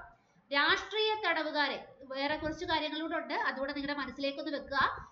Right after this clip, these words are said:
രാഷ്ട്രീയ തടവുകാരെ വിട്ടയക്കുക എന്നുള്ളതും ഗാന്ധിജി മുന്നോട്ട് വെച്ച ഒരു ആശയമായിരുന്നു, അല്ലെങ്കിൽ ആവശ്യങ്ങളായിരുന്നു. സൈനിക ചെലവും ഉയർന്ന ഉദ്യോഗസ്ഥരുടെ ശമ്പളവും വെട്ടിക്കുറയ്ക്കണമെന്ന് ആര് പറഞ്ഞു? ഗാന്ധിജി പറഞ്ഞു. എന്ത് പറഞ്ഞു? സൈനിക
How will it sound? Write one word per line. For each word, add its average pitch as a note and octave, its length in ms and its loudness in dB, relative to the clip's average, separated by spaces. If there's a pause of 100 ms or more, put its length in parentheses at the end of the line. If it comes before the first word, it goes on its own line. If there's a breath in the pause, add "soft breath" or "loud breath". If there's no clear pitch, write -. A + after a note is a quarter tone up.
(160)
രാഷ്ട്രീയ D4+ 500 4
തടവുകാരെ D4+ 580 2
വിട്ടയക്കുക C4+ 1040 2
എന്നുള്ളതും C4 480 -2
ഗാന്ധിജി C4 400 2
മുന്നോട്ട് B3+ 380 -6
വെച്ച C4 180 -2
ഒരു B3+ 120 -2
ആശയമായിരുന്നു, A#3+ 640 -2
അല്ലെങ്കിൽ A#3 320 -4
ആവശ്യങ്ങളായിരുന്നു. B3+ 1300 0 (260)
സൈനിക G#4 640 2
ചെലവും C#4+ 480 0 (240)
ഉയർന്ന E4+ 440 4
ഉദ്യോഗസ്ഥരുടെ D#4+ 720 2
ശമ്പളവും D4+ 640 2
വെട്ടിക്കുറയ്ക്കണമെന്ന് C4+ 840 -2
ആര് C4 200 0
പറഞ്ഞു? B3+ 300 -2
ഗാന്ധിജി A3+ 480 -2
പറഞ്ഞു. F#3+ 300 -10 (100)
എന്ത് B3 140 -6
പറഞ്ഞു? D#4 260 2 (360 loud breath)
സൈനിക D#4 480 2